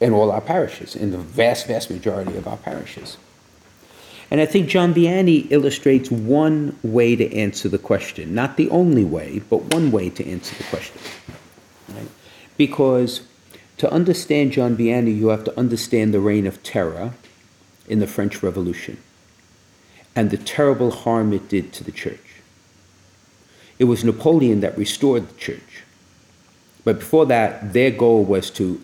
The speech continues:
eliminate the church. So they prosecuted priests, priests went into hiding, they closed monasteries, they shuttered parishes, the whole nine yards.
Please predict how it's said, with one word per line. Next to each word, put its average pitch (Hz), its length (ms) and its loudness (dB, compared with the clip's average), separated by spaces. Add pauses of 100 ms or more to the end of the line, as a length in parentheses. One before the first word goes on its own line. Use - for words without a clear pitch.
(120)
eliminate 107 600 2
the - 80 -16
church. - 460 -10 (1080)
So 139 80 4
they 107 140 2
prosecuted - 720 -4
priests, - 600 -2
priests - 360 -4
went 92 140 -4
into 90 180 -10
hiding, 139 520 0
they 92 100 -4
closed - 340 -10
monasteries, 123 1040 0 (220)
they - 160 -4 (720)
shuttered 95 540 2 (200)
parishes, 127 680 -2
the 117 120 -6
whole 139 100 -2
nine 87 240 -4
yards. - 280 -12